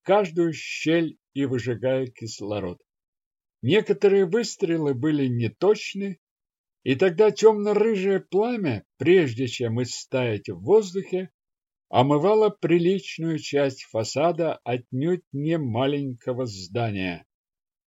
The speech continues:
В помещениях начался сильный пожар,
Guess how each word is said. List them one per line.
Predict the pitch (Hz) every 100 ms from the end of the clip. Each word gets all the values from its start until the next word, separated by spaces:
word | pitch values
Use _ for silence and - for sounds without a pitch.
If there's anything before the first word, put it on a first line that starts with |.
| _ _ _ _ _
В |
помещениях | 104 123 120 - 160 160 147 123
начался | 120 113 127 113 117
сильный | 104 127 123 104 98
пожар, | 82 80 113 160 190